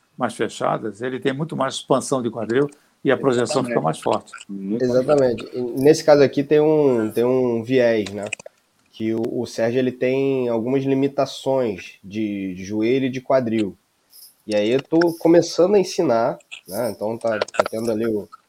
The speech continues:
Speaker 3: o princípio do ensino, desenvolvimento. Isso aqui tudo vai ser ajustado.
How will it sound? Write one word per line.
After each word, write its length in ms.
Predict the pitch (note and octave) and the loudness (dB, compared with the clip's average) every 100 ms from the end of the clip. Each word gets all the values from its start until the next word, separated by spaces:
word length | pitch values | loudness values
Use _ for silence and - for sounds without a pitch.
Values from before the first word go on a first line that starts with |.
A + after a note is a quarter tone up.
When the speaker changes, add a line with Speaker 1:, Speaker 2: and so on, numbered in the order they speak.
| - | -12
Speaker 3:
o 100 | A2 | -6
princípio 640 | B2+ A#2+ - - E3+ D#3+ | 0 0 0 0 2 2
do 80 | C#3 | 2
ensino, 500 | B2 - C3+ D3+ B2+ | 0 -2 -2 0 -2
desenvolvimento. 880 | G#2+ A2+ A#2 A2 G#2 G#2 A#2 D#3 - - - - - | -2 -2 0 -2 -2 -2 -2 -2 -6 -10 -10 -12 -16
Isso 160 | G#2+ A#2 | -12 -10
aqui 100 | G#2+ | -8
tudo 220 | C#3+ C3+ | -4 0
vai 100 | D3 | 0
ser 160 | C#3+ D3+ | 0 0
ajustado. 640 | D3+ E3+ - B2 A2 F#2+ | 0 -2 -4 0 2 0